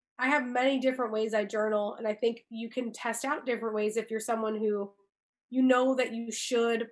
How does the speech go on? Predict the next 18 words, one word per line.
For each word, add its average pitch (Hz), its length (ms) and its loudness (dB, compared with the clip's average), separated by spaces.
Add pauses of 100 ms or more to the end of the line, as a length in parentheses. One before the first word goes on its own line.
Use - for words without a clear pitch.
but 208 140 2
it 202 80 -4
doesn't 220 260 -2
work 214 240 -4
for 240 80 -2
you. 202 480 -2 (360)
Like, 214 180 0
my 220 140 2
best 240 280 0
friend, 226 220 4
I 208 60 4
just 226 240 -2
ordered 220 320 -2
her 233 260 -2
that 208 240 -2
five 214 260 4
minute 220 280 -2 (100)
journal 254 540 0